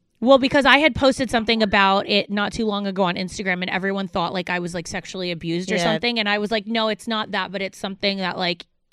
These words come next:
Speaker 1: I, I understand
Speaker 2: Why
Speaker 1: how
Speaker 2: was he
Speaker 1: sexually
Speaker 2: doing
Speaker 1: abused."
Speaker 2: this to you?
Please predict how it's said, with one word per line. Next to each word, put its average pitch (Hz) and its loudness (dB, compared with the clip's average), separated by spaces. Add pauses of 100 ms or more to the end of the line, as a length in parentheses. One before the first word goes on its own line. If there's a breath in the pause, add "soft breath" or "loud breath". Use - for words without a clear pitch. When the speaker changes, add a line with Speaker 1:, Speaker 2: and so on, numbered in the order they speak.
(160)
Speaker 1:
I, 185 0
I 202 2
understand 208 0
Speaker 2:
Why 196 10
Speaker 1:
how 254 8
Speaker 2:
was 285 6
he 277 4
Speaker 1:
sexually 220 4
Speaker 2:
doing 403 6
Speaker 1:
abused." 285 6
Speaker 2:
this 190 -4
to 233 -2
you? 185 2